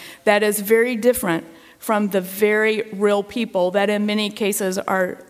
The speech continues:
like you and I and have been caught in very unfair and difficult situations?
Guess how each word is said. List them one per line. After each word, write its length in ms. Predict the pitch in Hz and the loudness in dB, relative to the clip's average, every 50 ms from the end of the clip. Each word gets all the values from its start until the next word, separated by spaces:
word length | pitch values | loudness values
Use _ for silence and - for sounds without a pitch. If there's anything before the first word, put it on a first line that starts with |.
| - 185 | -2 0
like 360 | 202 196 185 190 - - - - - | 2 2 2 0 -2 -10 -16 -14 -8
you 320 | - 196 196 202 208 202 - | -4 -2 0 2 2 2 2
and 200 | - 202 196 190 | 0 0 2 2
I 320 | 175 170 170 165 160 160 - - - - - - - | 0 0 0 -2 -2 -4 -6 -12 -18 -18 -20 -12 -6
and 200 | - 185 185 202 | -4 -2 -2 0
have 220 | 202 180 175 180 | -2 -2 0 0
been 180 | 185 180 180 185 | 0 0 0 -4
caught 640 | - - - 233 - - - - - - - - - _ _ _ _ _ | -6 -4 -2 0 0 0 0 -2 -6 -14 -20 -20 -20 _ _ _ _ _
in 200 | - 214 202 202 | -2 0 0 2
very 460 | 180 202 202 202 202 202 190 - - - | 2 2 2 4 2 0 0 -2 -2 0
unfair 680 | 202 202 202 202 - - 202 180 175 156 160 180 170 - - - - - | 0 0 0 -2 -2 0 0 2 2 2 0 -2 -6 -10 -16 -20 -10 -4
and 220 | 196 185 180 180 | -4 -2 -2 -2
difficult 720 | 180 180 180 190 180 - 170 160 160 160 165 - - - - | -2 -2 -4 -4 -6 -4 -4 -2 -2 -4 -6 -8 -10 -6 -4
situations? 1000 | - - 220 202 202 - 202 180 170 170 170 170 - 175 170 185 185 - - | -2 0 0 -2 -2 -4 -2 0 0 0 0 -2 -4 -6 -8 -6 -8 -10 -12